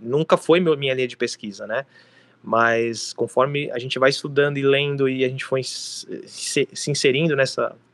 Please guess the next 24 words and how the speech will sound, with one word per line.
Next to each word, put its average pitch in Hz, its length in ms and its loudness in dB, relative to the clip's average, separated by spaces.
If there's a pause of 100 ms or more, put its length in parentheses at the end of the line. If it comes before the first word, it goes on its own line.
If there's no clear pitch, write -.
nessa 117 240 -8
pesquisa, 151 680 2 (340)
a 113 100 -4
gente 127 200 -4
viu 143 180 2 (220)
o - 80 -2 (140)
quanto 190 300 6
tem 175 140 2
de 170 80 0
possibilidade 139 760 4
de 139 80 -12
explorar 139 400 0
nesse 139 240 -8
campo 135 340 -2
ainda, 120 320 -6
de, 110 320 -14 (380)
em - 80 -14
relação 120 320 -4
ao 123 40 0
exercício 120 520 -4
e - 20 -8
sistema 131 320 -4
imunológico, 113 720 -2
né? 120 180 0